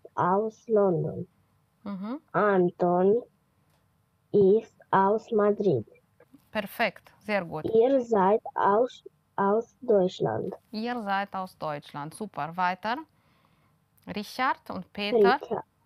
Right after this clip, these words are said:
Speaker 1: Richard und Peter,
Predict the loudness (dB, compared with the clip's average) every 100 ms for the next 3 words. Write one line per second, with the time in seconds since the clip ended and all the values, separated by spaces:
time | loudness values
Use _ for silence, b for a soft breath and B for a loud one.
0 | _ _ _ _ -2 -2 0 0 2 0
1 | _ 2 2 2 2 2 2 0 2 2
2 | 2 -2